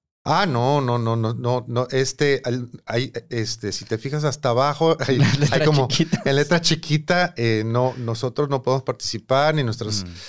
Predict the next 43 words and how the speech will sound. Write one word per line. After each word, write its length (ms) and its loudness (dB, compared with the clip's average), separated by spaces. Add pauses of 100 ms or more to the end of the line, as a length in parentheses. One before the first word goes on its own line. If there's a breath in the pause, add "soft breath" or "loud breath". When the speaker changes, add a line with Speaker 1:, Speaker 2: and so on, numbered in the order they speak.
(200 loud breath)
Speaker 1:
ni 100 0
no-, 140 0
ni 180 -4
los 180 -2
productores, 880 2
ni 160 0
nuestras 300 -6
agencias 320 -2
de 80 -2
publicidad, 800 2
ni 80 2
nuestros 360 -4
abogados, 680 2
ni 220 -8
nadie 280 0
que 120 -4
tenga 320 2
relación 400 2
comercial 380 0
con 120 -6
nosotros. 460 -12 (260)
Bueno, 160 -18 (260)
porque 180 -4
acá 80 2
no 120 4
Speaker 2:
Nada 80 4
Speaker 1:
somos 120 2
Speaker 2:
más, 280 0
nada 220 2
más 160 2
los 140 -4
que 100 -2
nos 180 0
ven. 220 -6
Speaker 1:
acá 340 0
no 140 0
somos 320 -6
como 200 -4
en 60 -2
la 80 -2
academia. 320 0
Speaker 2:
Acuérdense 500 0
que 600 2